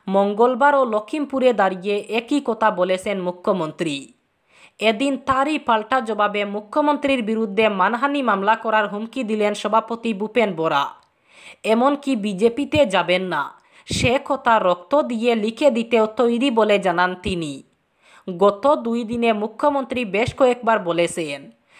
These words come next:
প্রদেশ কংগ্রেস সভাপতি ভূপেন বোরা শীঘ্রই বিজেপিতে যোগদান করবেন। গত সোমবার শোনিতপুরের প্রার্থী রঞ্জিত দত্তের গড়ের বাইরে দাঁড়িয়ে মুখ্যমন্ত্রী বলেন,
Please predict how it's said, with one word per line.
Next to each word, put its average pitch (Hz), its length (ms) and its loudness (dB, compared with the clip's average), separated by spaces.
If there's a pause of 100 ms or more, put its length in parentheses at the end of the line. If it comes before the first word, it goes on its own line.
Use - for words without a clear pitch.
(160)
প্রদেশ 269 420 2
কংগ্রেস 285 400 0
সভাপতি 240 540 -2
ভূপেন 240 380 0
বোরা 220 280 2
শীঘ্রই 254 500 0
বিজেপিতে 214 640 -2
যোগদান 180 560 -2
করবেন। 156 540 -2 (640)
গত 190 360 2
সোমবার 214 500 0
শোনিতপুরের 214 720 -2
প্রার্থী 220 440 -2
রঞ্জিত 190 420 -2
দত্তের 226 500 0
গড়ের 269 300 4
বাইরে 208 340 -2
দাঁড়িয়ে 214 360 0
মুখ্যমন্ত্রী 214 680 0
বলেন, 151 440 -4